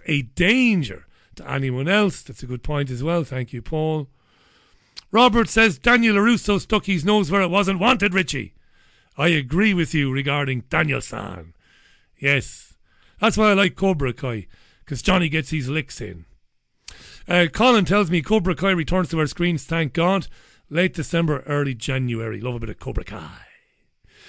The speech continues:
Julie says, "Richie, I do look forward to your show, and I miss it when it's not on, so I'm happy you decided to turn up today." Thank you, Julie. I always do anyway. It's, look, it's just, do you know what it is?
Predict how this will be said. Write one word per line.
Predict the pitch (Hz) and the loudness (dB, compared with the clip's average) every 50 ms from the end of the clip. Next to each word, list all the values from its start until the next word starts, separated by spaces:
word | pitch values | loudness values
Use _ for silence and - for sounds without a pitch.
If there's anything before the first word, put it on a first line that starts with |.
| - - - - - - - - - | -20 -20 -20 -20 -20 -20 -20 -20 -10
Julie | - - 247 294 294 262 220 | -2 2 4 4 6 4 4
says, | - - 226 233 202 165 | 4 4 4 4 4 4
"Richie, | 226 240 175 - 208 | 2 2 2 4 4
I | 202 202 | 4 4
do | 190 131 - 240 262 262 | 2 2 2 4 4 6
look | 247 233 214 143 | 6 4 2 0
forward | - 185 214 214 208 180 | 0 0 2 4 2 2
to | 143 180 | 2 2
your | 180 175 | 2 2
show, | - - 196 202 208 220 233 247 247 202 135 - - _ _ _ _ _ _ _ _ | 2 2 4 4 6 6 6 4 4 2 0 -2 -6 _ _ _ _ _ _ _ _
and | - 143 | -6 -4
I | 147 147 | -2 0
miss | 160 208 185 - | 2 2 0 0
it | 143 | -2
when | 170 185 190 180 | -2 -2 0 -2
it's | 156 - | -2 -2
not | 175 175 175 175 | 0 0 2 2
on, | 175 190 208 208 175 - - _ _ _ _ _ - | 2 2 0 0 -2 -4 -6 _ _ _ _ _ -16
so | - - 165 | -8 -4 -4
I'm | 147 131 | -2 0
happy | 156 208 196 - 185 | 2 2 2 2 0
you | 175 175 | 0 0
decided | 160 160 - - 175 170 156 147 131 | -2 -2 -2 -2 -2 -2 -2 -4 -8
to | 131 | -8
turn | - - 156 151 147 | -6 -4 -2 -2 -2
up | 139 - - | -4 -4 -6
today." | - 135 120 110 104 95 - - - _ _ _ _ _ _ _ _ | -6 -6 -6 -6 -8 -8 -10 -14 -18 _ _ _ _ _ _ _ _
Thank | 123 123 123 113 - | -12 -10 -10 -10 -12
you, | 110 101 101 | -14 -14 -14
Julie. | - - 98 98 98 98 92 - _ _ _ _ _ _ _ _ _ - | -14 -14 -12 -12 -12 -14 -16 -18 _ _ _ _ _ _ _ _ _ -10
I | 247 247 | -4 0
always | 233 220 208 170 156 131 - | 0 2 2 2 0 -2 -2
do | - 156 156 139 131 | -2 0 0 0 0
anyway. | 139 135 123 104 95 87 - - - - - - - - - | 0 -2 -4 -4 -8 -10 -16 -20 -20 -20 -20 -20 -20 -12 -4
It's, | - 196 202 - - - - - - _ _ _ _ _ _ _ | 0 0 0 0 0 -6 -14 -16 -20 _ _ _ _ _ _ _
look, | - 160 165 - - | -2 0 0 0 0
it's | 165 135 - - | -2 -4 -4 -2
just, | - 196 202 170 - - - - | 0 2 2 2 0 -4 -12 -6
do | - 220 | 0 2
you | 247 | 4
know | 254 | 4
what | 233 196 | 4 4
it | 175 | 4
is? | 175 170 135 - - | 4 2 2 0 -6